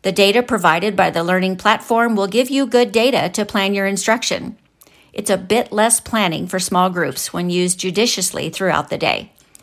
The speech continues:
Thanks for listening. Follow and share.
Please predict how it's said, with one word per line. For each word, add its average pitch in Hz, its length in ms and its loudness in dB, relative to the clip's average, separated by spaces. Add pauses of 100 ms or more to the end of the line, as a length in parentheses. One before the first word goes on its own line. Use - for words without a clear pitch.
(280)
Thanks 185 260 2
for 202 120 0
listening. 214 580 0 (100)
Follow 170 400 2
and 196 160 -2
share. 185 380 2